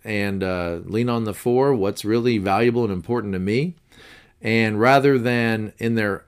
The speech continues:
uh, medium health or their unhealth, uh, seek to differentiate themselves by all that they have accomplished and all that they have achieved, um, they move to a healthier place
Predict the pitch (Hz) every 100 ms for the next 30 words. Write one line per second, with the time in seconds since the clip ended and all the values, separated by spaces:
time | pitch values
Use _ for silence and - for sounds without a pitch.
0 | _ - 98 90 92 117 190 175 127 110
1 | 113 107 156 160 - 98 104 101 101 98
2 | 95 92 135 165 123 101 120 127 - -
3 | - 92 90 87 92 - 147 - 123 95
4 | 147 160 131 151 156 127 104 85 98 95
5 | 90 101 95 101 120 - - - _ -
6 | 104 104 107 101 - 110 143 147 131 101
7 | 117 113 107 87 87 - 135 147 135 135
8 | 127 - 82 - 127 143 131 113 110 101
9 | 92 82 80 151 139 131 123 120 - -
10 | - - 104 104 101 123 123 131 143 127
11 | 135 110 101 101 170 165 104 90 80 98
12 | 78 76 -